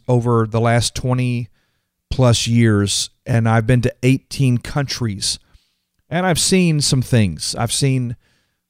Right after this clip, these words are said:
uh, I've seen some things that break my heart. I've seen th-, some things that certainly change my perspective. And when you've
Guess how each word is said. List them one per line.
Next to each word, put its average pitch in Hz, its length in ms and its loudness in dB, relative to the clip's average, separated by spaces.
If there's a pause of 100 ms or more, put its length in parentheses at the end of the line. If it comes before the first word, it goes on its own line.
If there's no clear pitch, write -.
(120)
uh, - 80 -14
I've - 220 -4
seen 143 260 0
some 131 180 -4
things 127 360 -2
that 117 340 -2
break 120 260 2
my 113 180 0
heart. 127 300 2
I've 110 120 0
seen 123 180 -4
th-, - 220 -6
some 120 240 -2
things 120 400 0
that 110 400 -2
certainly 123 540 0
change 123 440 -2
my 113 160 2
perspective. - 800 -4 (1500)
And 123 160 6
when 131 120 4
you've 143 460 4